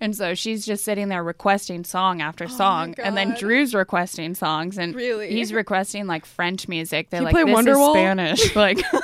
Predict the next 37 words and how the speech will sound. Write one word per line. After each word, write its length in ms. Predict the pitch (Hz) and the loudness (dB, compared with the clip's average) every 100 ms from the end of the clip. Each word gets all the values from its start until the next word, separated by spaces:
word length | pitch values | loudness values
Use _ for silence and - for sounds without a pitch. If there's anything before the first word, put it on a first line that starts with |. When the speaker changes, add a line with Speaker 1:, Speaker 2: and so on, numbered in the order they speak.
| - 339 - - | -2 -8 -8 -6
Speaker 2:
you 60 | |
guys 160 | 294 302 | -2 2
know 160 | 339 | 2
Wonderwall? 480 | 277 294 254 269 240 | 0 -2 -2 -4 0
Speaker 1:
yeah, 320 | 226 240 175 170 | 4 4 2 0
like, 200 | 190 190 - | -4 -4 4
all 220 | 233 277 | 6 6
this 200 | 294 254 | 4 0
random 460 | 240 208 233 214 220 | 0 2 2 -2 -4
shit. 560 | 208 208 202 160 - - - - - - | -4 0 0 0 -6 -20 -20 -20 -20 -4
And 220 | 208 220 | 0 2
then, 320 | 214 196 196 | 2 2 2
uh, 200 | 233 190 - _ | 0 -4 -6 _
we 200 | - 214 180 | -4 2 4
ended 360 | 262 185 240 | 4 4 4
up, 200 | 208 - | 4 4
like, 240 | 196 185 185 | 0 -2 -2
being 280 | 208 233 | -2 -2
friends 320 | 254 202 233 262 | 0 2 2 2
with 100 | 196 | 0
the 60 | |
mariachi 540 | 254 208 208 202 - 180 | 0 2 4 2 0 -4
dudes 260 | 185 185 | -4 -4
at 100 | 196 | -6
the 120 | 170 185 | 0 0
end 220 | 202 180 | 0 -2
Speaker 2:
I 40 | |
Speaker 1:
because 180 | - 170 | -4 -4
they 120 | 196 | -2
Speaker 2:
knew 60 | 180 | -2
Speaker 1:
were 60 | 185 | -2
Speaker 2:
it. 80 | |
Speaker 1:
just 240 | 156 185 - | -2 -4 -4
so 180 | 190 185 | 0 0
sweet. 440 | 185 175 180 202 | -2 -4 -2 0
Speaker 2:
Were 140 | 214 240 | 0 0
they? 220 | 247 240 | -2 -4